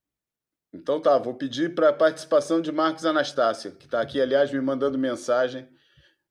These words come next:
É, acabei de receber uma mensagem dele, o que que esse cara tá perguntando?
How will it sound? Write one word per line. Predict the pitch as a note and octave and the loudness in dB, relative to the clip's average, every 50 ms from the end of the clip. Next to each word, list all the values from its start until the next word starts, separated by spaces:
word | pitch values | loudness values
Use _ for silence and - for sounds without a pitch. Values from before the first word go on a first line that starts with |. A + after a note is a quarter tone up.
| _ _ _ - | _ _ _ -8
É, | A#2 A#2 A#2 A2+ A2+ A#2 A2+ A2 A2 A2+ A2 A2+ A2+ A#2+ A2+ - _ _ _ _ _ _ | -2 0 2 4 4 4 4 4 2 -2 -4 -6 -12 -16 -20 -20 _ _ _ _ _ _
acabei | - G#2+ G#2+ A2+ | -6 -6 -4 -4
de | A2 A2 | -6 -6
receber | A#2+ A#2 A2+ A#2+ A2+ G#2 A#2 | -6 -6 -6 -6 -6 -4 -2
uma | A#2 A#2 A2+ A2 G#2+ A2+ A2+ | -2 -2 -2 -4 -6 -6 -6
mensagem | A2 A2 A2 - A2+ G#2+ G2+ G2 | -6 -6 -4 -4 -4 -4 -4 -6
dele, | G2+ A2+ A#2+ A2+ | -8 -8 -8 -8
o | |
que | A2+ G#2+ | -10 -12
que | - | -12
esse | G#2+ - - | -12 -10 -6
cara | A2 G#2+ F#2+ | -4 -4 -4
tá | G2+ G2 | -4 -6
perguntando? | - G#2 G2 G2 G2 F2+ - - F2 E2 D#2+ D#2+ | -6 -6 -6 -6 -6 -10 -10 -8 -8 -8 -8 -12